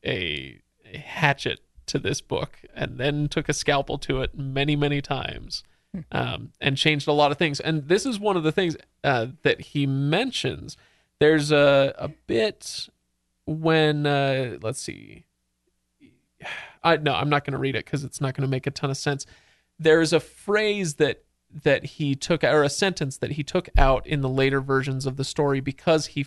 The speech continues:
Speaker 1: it was a direct, um, it was a direct address to the reader, like he does in this book. You know, um, he's kind of, it, it is Tolkien as the narrator talking to the reader. And he took out one of those references because he thought that it was actually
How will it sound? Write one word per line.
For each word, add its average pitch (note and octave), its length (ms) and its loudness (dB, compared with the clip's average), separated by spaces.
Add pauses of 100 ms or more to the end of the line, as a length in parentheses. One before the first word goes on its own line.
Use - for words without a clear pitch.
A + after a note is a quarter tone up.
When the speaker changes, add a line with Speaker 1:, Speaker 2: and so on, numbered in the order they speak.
Speaker 1:
it D#3 180 2
was D3 140 2
a C#3 60 2
direct, C#3 480 2 (640)
um, G2+ 480 -2
it D3+ 120 0
was C3+ 140 -4
a C#3 40 -16
direct D#3+ 380 2
address D#3 340 0
to D3 180 -2
the D3 120 -2
reader, C#3 460 -4 (580)
like C3+ 200 6
he C#3+ 160 -4
does C#3 360 0
in C3 100 -2
this C3 120 -2
book. C3+ 340 -4
You C3+ 80 -6
know, C3 320 -10 (100)
um, G#2 340 -12 (140)
he's C#3 140 -4
kind C3+ 260 -2
of, B2+ 220 -8
it, - 200 2
it C#3+ 160 2
is C#3+ 180 4
Tolkien C#3+ 580 -2
as C3 300 0
the C3+ 100 -4
narrator C3+ 720 -2
talking C3+ 500 -8
to C#3 260 -4
the C3 120 -4
reader. C3+ 420 -4 (340)
And D3+ 120 4
he C#3 80 4
took - 340 -2
out F#3+ 220 4
one E3 140 2
of D3 100 -2
those C3+ 220 0
references C3+ 540 0
because C#3 440 -4
he C#3 120 -2
thought C#3 320 0
that C3+ 120 -2
it C3 120 -2
was B2+ 340 -6
actually C#3 340 -4